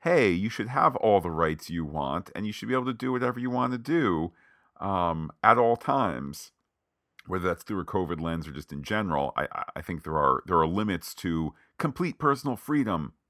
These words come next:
at all times, do whatever I want. Um, I, I applaud Star Trek for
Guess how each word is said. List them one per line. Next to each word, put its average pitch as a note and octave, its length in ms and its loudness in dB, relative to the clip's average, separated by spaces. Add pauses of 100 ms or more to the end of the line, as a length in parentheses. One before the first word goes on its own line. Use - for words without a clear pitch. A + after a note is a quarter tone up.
(140)
at C#3 140 6
all C3 180 4
times, G2+ 440 0
do D3 140 -2
whatever B2 320 2
I F#2 100 6
want. G2 500 0 (600)
Um, E2+ 580 0 (1200)
I, F#2+ 320 2
I G2+ 120 8
applaud F#2+ 540 0
Star F2+ 260 -2
Trek - 300 -2
for D2 460 -4